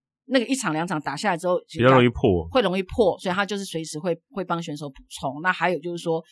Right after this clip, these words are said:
Speaker 1: 可能刚刚提到内衬，有些选手他可能带两件，可是今天特别热，他可能换了三件，他可能两件都换了，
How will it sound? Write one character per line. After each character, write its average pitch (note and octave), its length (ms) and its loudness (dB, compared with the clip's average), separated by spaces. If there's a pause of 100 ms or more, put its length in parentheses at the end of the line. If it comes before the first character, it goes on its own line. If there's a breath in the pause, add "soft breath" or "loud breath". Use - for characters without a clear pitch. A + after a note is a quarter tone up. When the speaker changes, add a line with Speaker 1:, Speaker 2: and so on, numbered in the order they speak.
(180 soft breath)
Speaker 1:
可 - 80 -6
能 E3 100 0
刚 F#3+ 100 0
刚 G3 80 0
提 E3+ 100 -8
到 F3+ 140 -2
内 F#3 140 -4
衬， F3 180 -8
有 F#3 100 -4
些 A3 60 0
选 G#3+ 120 -2
手 F3 40 -4
他 G3+ 80 0
可 F#3+ 80 -4
能 D3 100 -6
带 F#3 140 0
两 D#3 220 -8
件， - 180 -8
可 E3 100 -14
是 E3+ 80 -10
今 F#3+ 80 -10
天 F#3+ 80 -8
特 - 140 -10
别 D#3 160 -6
热， E3 260 -6 (320)
他 - 140 0
可 F3 100 -6
能 D3+ 80 -6
换 F3+ 160 2
了 C#3+ 60 -4
三 D#3+ 260 -6
件， E3+ 160 -6
他 G3 140 -2
可 G3+ 60 0
能 D#3+ 80 -4
两 D3+ 140 -6
件 E3+ 120 -6
都 E3+ 80 -6
换 E3 240 2
了， A2+ 60 -10